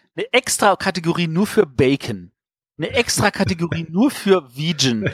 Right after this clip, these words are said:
Speaker 1: eine extra Kategorie nur für Food Trucks. Dann gibt es die, die Kategorie, ähm,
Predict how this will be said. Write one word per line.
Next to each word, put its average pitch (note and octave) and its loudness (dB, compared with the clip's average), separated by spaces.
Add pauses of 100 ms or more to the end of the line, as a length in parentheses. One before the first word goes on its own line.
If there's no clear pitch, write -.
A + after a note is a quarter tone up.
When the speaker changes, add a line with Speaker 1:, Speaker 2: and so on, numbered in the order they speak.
(280)
Speaker 1:
eine - -8
extra A3+ 0
Kategorie G#3 2
nur G#3+ 4
für A3 2 (220)
Food - -4
Trucks. - 0 (1300)
Dann F#3 0
gibt B3+ -6
es A#3+ 0
die, A3+ -6
die G3 -8
Kategorie, F#3+ -4
ähm, E3 0